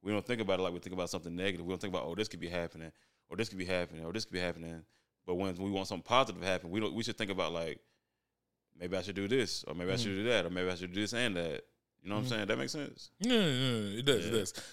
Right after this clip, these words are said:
Speaker 2: like I said, like, going back to that situation, I said, I was like,
Speaker 1: We
Speaker 2: "Yo."
Speaker 1: complicate the bad, but we very surface level on the good shit.
Speaker 2: Yeah, that's what I'm
Speaker 1: There we
Speaker 2: saying.
Speaker 1: go. Yeah.
Speaker 2: 'Cause, like, even, like, let's say I had a friend, and he was just like, "Yo," um,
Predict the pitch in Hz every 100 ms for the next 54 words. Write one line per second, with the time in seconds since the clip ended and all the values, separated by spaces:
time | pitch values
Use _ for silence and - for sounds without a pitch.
0 | - 151 160 180 135 120 151 151 135 127
1 | 127 120 101 151 131 131 113 175 135 139
2 | 95 90 110 98 87 71 85 87 95 87
3 | 98 92 107 90 87 92 85 85 85 85
4 | 82 78 - 73 76 - 131 101 95 135
5 | - 135 95 73 69 - 135 131 113 160
6 | 156 131 - _ _ _ _ - 113 101
7 | - - _ _ _ _ _ 127 - 139
8 | 127 113 101 87 _ - 135 113 - 160
9 | 160 123 110 113 _ _ _ _ _ 117
10 | 117 110 104 139 151 120 117 107 123 123
11 | 110 101 98 - 107 104 98 95 92 90